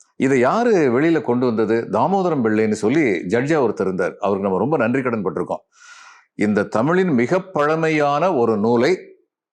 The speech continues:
வெளிக்கொணர்ந்தவர் அவர்தான், அச்சிட்டவர். அதுக்கப்புறம் தான் ஓ வே சாமிநாதையர். ஓ வே சாமிநாதையர் பல நூல்களை கொண்டு வந்தார். அவர் வந்து சீவக சிந்தாமணியை தேடிட்டு இருந்தாரு. அந்த தேடல்ல வந்து அவருக்கு பத்து பாட்டு, எட்டு தொகை இதெல்லாம் கிடைச்சது.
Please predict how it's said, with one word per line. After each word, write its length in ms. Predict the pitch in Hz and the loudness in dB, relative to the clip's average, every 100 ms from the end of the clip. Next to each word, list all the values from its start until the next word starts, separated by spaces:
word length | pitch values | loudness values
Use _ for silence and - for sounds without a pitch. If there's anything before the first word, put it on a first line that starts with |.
| - | -6
வெளிக்கொணர்ந்தவர் 680 | 107 156 160 110 95 85 104 | -2 0 -2 -4 -2 -2 -2
அவர்தான், 600 | - 90 90 104 - _ 95 | -2 -2 -2 -2 -6 _ -8
அச்சிட்டவர். 400 | - 95 92 87 | -4 -2 -2 -2
அதுக்கப்புறம் 500 | 104 107 107 139 156 | -2 0 -2 0 0
தான் 120 | 190 | 2
ஓ 120 | 131 | 2
வே 100 | 127 | 2
சாமிநாதையர். 640 | 113 110 107 101 90 90 139 - - - - | 0 0 0 -2 0 -2 -2 -6 -20 -16 -2
ஓ 120 | 185 | 2
வே 80 | 208 | 2
சாமிநாதையர் 500 | 165 156 156 196 196 | 0 0 -2 -2 0
பல 180 | 135 | 0
நூல்களை 320 | 185 185 175 131 | 2 2 0 0
கொண்டு 220 | 113 101 | 0 -2
வந்தார். 300 | 90 76 - _ _ _ _ | -2 -4 -8 _ _ _ _
அவர் 160 | - 98 | -4 -2
வந்து 160 | 165 | 0
சீவக 260 | 135 190 202 | 2 2 2
சிந்தாமணியை 520 | 160 160 156 139 120 | 2 0 0 0 0
தேடிட்டு 300 | 123 127 120 | 0 0 -2
இருந்தாரு. 400 | 107 92 87 131 - - - | -2 -2 -2 -2 -6 -20 -6
அந்த 260 | 107 110 - | -2 -2 0
தேடல்ல 420 | 147 208 226 220 160 | 0 2 2 2 2
வந்து 180 | 165 | 2
அவருக்கு 240 | 180 135 113 | 0 0 -2
பத்து 280 | 135 151 139 | -4 -4 -2
பாட்டு, 300 | 131 120 131 | -2 -2 -2
எட்டு 240 | 98 107 | -2 -4
தொகை 260 | 107 98 113 | -2 0 0
இதெல்லாம் 260 | 98 101 | 0 -2
கிடைச்சது. 500 | 92 87 - 85 156 | -4 -6 -6 -4 -4